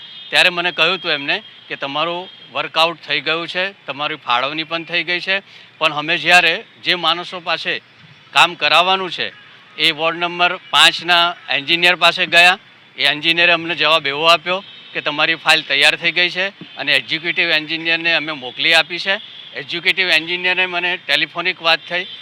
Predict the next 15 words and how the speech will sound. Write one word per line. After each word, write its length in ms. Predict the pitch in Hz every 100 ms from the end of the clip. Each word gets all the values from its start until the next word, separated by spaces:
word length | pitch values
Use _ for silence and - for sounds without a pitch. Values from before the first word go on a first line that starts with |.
| -
ત્યારે 200 | 156 151
એન્જિનિયરે 560 | 147 143 175 175 175 175
અમને 240 | 160 170
એવો 160 | 147 160
જવાબ 300 | 160 170 165
આપ્યો 320 | 156 156 170 170 - -
કે 60 |
આવી 220 | 147 139 165
તો 120 | 170
અમારી 320 | 165 156 165
પાસે 340 | 151 156 151 165
કોઈ 200 | 165 147 -
ફાઇલ 220 | 151 156
આવી 360 | 127 123 170
નથી. 360 | 196 196 185 139